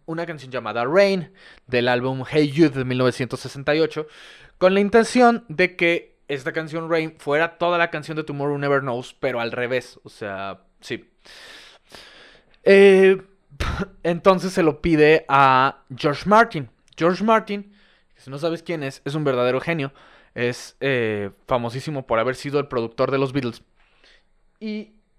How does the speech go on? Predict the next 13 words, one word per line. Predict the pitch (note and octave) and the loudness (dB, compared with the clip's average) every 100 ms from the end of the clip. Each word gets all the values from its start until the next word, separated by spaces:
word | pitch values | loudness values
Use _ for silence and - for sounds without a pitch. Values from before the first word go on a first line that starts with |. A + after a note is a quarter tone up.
| _ _ _ _ _ _ _ _ _ _ _ _ | _ _ _ _ _ _ _ _ _ _ _ _
eh, | D3 D3 C3+ B2+ B2 A#2+ A#2+ - _ _ | 0 2 2 2 2 2 -2 -10 _ _
él | - F3 | 6 6
fue | - E3 | 6 6
el, | E3 E3+ D#3 | 6 4 -2
el | C3+ B2+ - | -4 -4 -6
que | B2+ A#2+ A#2+ A#2 _ | -4 -2 -4 -6 _
inventó | C#3 C#3 C3 B2+ B2+ D3+ D3+ D3 D3+ D3 C#3 | -10 -6 -4 -6 -4 0 2 2 2 0 -4
slash | - C#3+ C#3 - | -8 -4 -4 -4
descubrió | C#3 C#3+ - A#2+ B2 C3 C3+ C3+ | -10 -12 -12 -10 -6 -2 -2 -4
este | B2 - A#2+ | -8 -6 -4
pedo | - A#2 A#2+ | -2 0 2
del, | B2 G#2+ G2+ G#2+ | 2 -2 -4 -6
del | G#2 G2 F#2+ G2 G2 F#2+ | -6 -6 -8 -10 -12 -14